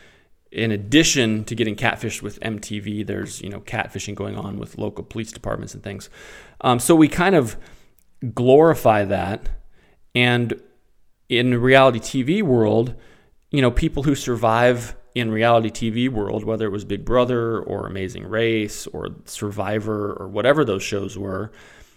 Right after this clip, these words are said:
it was often those who were able to put on a good show, but then double cross someone or appear to be trustworthy and then backstab someone. Um, so that's what we're, that's, we're,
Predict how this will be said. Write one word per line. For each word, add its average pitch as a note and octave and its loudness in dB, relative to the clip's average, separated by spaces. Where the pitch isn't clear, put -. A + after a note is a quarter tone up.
it C3+ 2
was B2 2
often B2 2
those G#2 0
who A#2 -4
were A2+ -4
able A2 0
to G#2+ -14
put - 2
on A2+ -2
a G#2 -4
good G#2+ -4
show, A2 4
but B2 0
then B2 4
double A#2 4
cross A2+ 2
someone G2+ -8
or G#2 -2
appear D3 4
to C#3+ 0
be C3 -4
trustworthy C3 0
and A#2+ -4
then A2 -4
backstab G#2+ -2
someone. - -12
Um, G2+ -10
so D#3+ 4
that's F#3+ 4
what F#3+ 2
we're, C#3+ 2
that's, F#3+ 2
we're, D#3 0